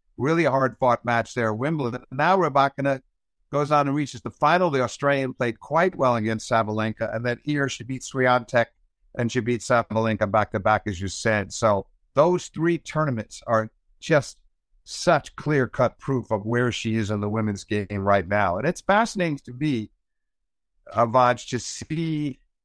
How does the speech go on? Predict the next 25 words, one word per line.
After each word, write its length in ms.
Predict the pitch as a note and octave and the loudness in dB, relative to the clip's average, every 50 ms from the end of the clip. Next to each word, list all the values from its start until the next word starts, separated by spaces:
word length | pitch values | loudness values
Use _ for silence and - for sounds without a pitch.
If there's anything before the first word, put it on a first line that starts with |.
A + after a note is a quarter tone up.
| _ _ _ _ _ _ _ | _ _ _ _ _ _ _
Sabalenka, 880 | - - F3 G3 A3+ B3 A#3+ G#3 G3+ G3 F#3+ - - F#3 F3 E3+ D#3+ - | -4 2 4 4 4 4 2 2 2 0 0 0 0 0 2 0 -2 -4
we 140 | D#3+ D3+ D3+ | -4 -4 -4
saw 380 | - - - D#3+ D3 A2 G#2 A2 | -4 0 2 2 2 2 0 -2
that, 280 | G#2+ B2+ C3 C3 - | -2 -4 -4 -4 -6
that, 240 | - D3 C#3+ - - | -6 -8 -8 -6 -6
that 180 | C3 D3 C#3+ - | -6 -8 -2 0
got 200 | C#3 C#3+ C#3 A#2+ | 0 0 0 0
jittery 380 | - D3+ E3 D#3 D3+ D3 C#3+ | -2 -2 0 0 0 0 2
after 340 | C3+ C3 - - - C3 A#2 | 0 0 0 -2 -4 -4 -4
serve 300 | - - - C#3 B2+ A#2 | -2 0 0 0 0 0
again 240 | A2+ G#2 G#2+ G#2+ G#2 | -2 -2 0 0 0
and 100 | G#2 G2 | 0 -2
served 240 | - - B2+ A#2+ A2+ | -2 -2 -2 0 0
those 160 | A#2+ A2+ - | -2 -2 -4
ten 260 | - - B2+ A#2+ A#2+ | -2 -2 -2 -2 0
doubles 340 | G#2+ A#2 A2+ G#2+ A2 F#2 A2 | 2 0 0 0 -2 -6 -6
in 100 | G#2+ G#2 | -8 -8
the 80 | G#2+ - | -8 -4
first 300 | - A2 G#2+ G2 - - | -2 -2 -2 -2 -2 0
set. 260 | G#2+ F#2+ - - - | 0 0 0 0 0
So 160 | - A2+ A2 | 0 0 0
what 180 | A2 B2 A#2+ - | 2 0 -2 -2
can 160 | - A2 G#2 | -4 -4 -4
you 60 | A2 | -4
say? 340 | G#2+ - - A#2+ G#2+ G#2 | -6 0 0 2 2 2